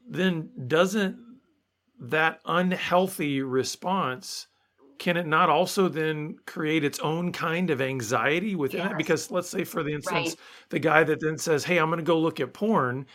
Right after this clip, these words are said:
Speaker 1: and then can that not also create an anxiety of, like, "What if my wife finds out?" Or, "What if somebody, you know, looks at my history on the internet?" And how does that, so talk a little bit about how sometimes the responses that we're trying to do to sort of,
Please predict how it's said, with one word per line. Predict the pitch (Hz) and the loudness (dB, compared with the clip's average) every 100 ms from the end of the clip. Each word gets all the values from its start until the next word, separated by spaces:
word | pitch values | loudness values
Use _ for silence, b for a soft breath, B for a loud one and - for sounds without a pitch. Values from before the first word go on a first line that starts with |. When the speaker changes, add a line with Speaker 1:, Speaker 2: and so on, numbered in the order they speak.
| B B B | B B B
Speaker 1:
and | 160 | -2
then | 160 160 | 0 -2
can | 156 147 | -2 0
that | 180 | 2
not | 170 165 | 2 2
also | 175 - | 0 -2
create | - 165 151 | -2 0 0
an | |
anxiety | 143 135 135 156 151 143 | 0 -2 2 4 4 0
of, | 120 | -2
like, | 135 127 - b b b | -2 -2 -4 b b b
"What | 175 | 0
if | 190 | 2
my | 160 | 2
wife | 127 185 190 | 4 4 2
finds | 147 127 117 | -2 -2 -2
out?" | 113 110 - | -4 -4 -2
Or, | 147 | 0
"What | 139 202 | 2 0
if | 214 | 0
somebody, | 185 180 165 131 311 | -2 0 0 -2 -8
you | 165 | -6
know, | 131 131 | -2 0
looks | 143 - | -2 -4
at | 208 | -4
my | 151 | -2
history | - 185 175 | -2 -4 -4
on | 147 127 | -4 -2
the | 143 | -2
internet?" | 202 139 117 131 | -2 -2 -6 -6
And | 123 117 B B B B B | -6 -8 B B B B B
how | 175 | 4
does | 247 156 | 6 4
that, | 156 180 - - | 4 4 2 -6
so | - 185 | -6 -6
talk | - 208 226 | 2 2 4
a | |
little | 196 220 | 2 4
bit | 190 | 2
about | 175 156 143 | 4 4 4
how | 143 | 2
sometimes | 143 180 190 190 170 160 151 143 - - | -2 -2 -2 -2 -4 -4 -4 -10 -14 -10
the | 139 | -4
responses | 143 135 - 160 185 190 165 139 | -2 -2 -4 -2 -2 -2 -6 -6
that | 165 | -6
we're | 196 | -6
trying | 226 170 160 143 | -6 -4 -4 -4
to | |
do | 135 156 | 0 0
to | - | 0
sort | - 147 | 0 -2
of, | 123 | -2